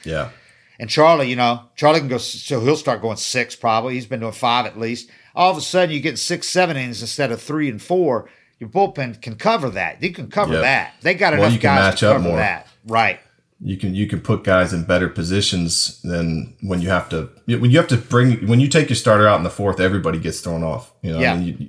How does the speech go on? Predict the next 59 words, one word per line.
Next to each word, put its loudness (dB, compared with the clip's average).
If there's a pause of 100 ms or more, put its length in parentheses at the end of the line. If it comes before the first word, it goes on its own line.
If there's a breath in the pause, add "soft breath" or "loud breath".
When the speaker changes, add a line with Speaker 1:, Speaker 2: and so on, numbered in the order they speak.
Speaker 1:
all 4
of 0
a -4
sudden 2
you're -2
bringing 0
guys 4
that -4
are -6
used -4
to -8
pitching -2
the -4
seventh 0
or -2
eighth -2
inning, -2
the -6
fifth -4
inning 0
and -6
sixth -4
inning, -2
and -6 (340 loud breath)
stretching 0
them 2
out 4
longer. 4
They're 0
more 0
exposed. 0 (360 loud breath)
Once 2
you 4
start 4
getting 0
those 0
deep 0
starts 2
and -2
you 0
can -4
give 0
a -4
guy 4
that's -4
struggling 2
a -2
layup 2
outing, 2
you -4
know, 2
you 4
could, -2
e-, 0
even 6
if, -2
say, 2
Nuke's 2
struggling, 2